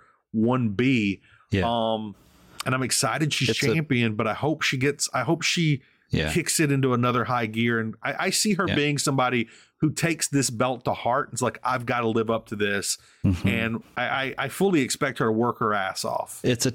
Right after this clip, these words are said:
Speaker 2: it's a testament to her personality and charisma that she's still as successful as she is.
Speaker 1: Yeah.
Speaker 2: And, and, and isn't, like, getting, you know,
Speaker 1: She feels to me a
Speaker 2: reamed
Speaker 1: little
Speaker 2: more for being sloppy or whatever.
Speaker 1: Yeah.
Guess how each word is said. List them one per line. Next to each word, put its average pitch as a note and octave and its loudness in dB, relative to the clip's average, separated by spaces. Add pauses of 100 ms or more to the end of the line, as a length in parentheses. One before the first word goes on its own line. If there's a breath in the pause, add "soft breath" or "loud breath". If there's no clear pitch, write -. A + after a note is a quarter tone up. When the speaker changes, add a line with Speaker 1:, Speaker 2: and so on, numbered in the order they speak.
Speaker 2:
it's B2 2
a A2 2
testament G2+ 2
to F#2 2
her F2 2
personality F2 2
and D#2+ 0 (400 loud breath)
charisma D#2+ 2
that D#2+ -2 (540)
she's - 0
still F#2 0 (480)
as F2+ 2
successful G#2+ 0
as D#2+ 2
she F2 0
is. D#2 0
Speaker 1:
Yeah. F#2+ -4 (320)
Speaker 2:
And, E2+ 0
and, E2 2
and D#2+ 0
isn't, F2+ 0
like, F2 0
getting, D2+ -4
you F2+ 2
know, C#2+ -2 (300 loud breath)
Speaker 1:
She - 0
feels B3+ 2
to A2+ 2
me C#3 -4
a C3+ 2
Speaker 2:
reamed A#2+ 2
Speaker 1:
little A#2 2
Speaker 2:
more G2+ 4
for F#2 -2
being F2+ 2
sloppy D#2 -2
or D2+ -2
whatever. D#2+ 0
Speaker 1:
Yeah. F#2+ -2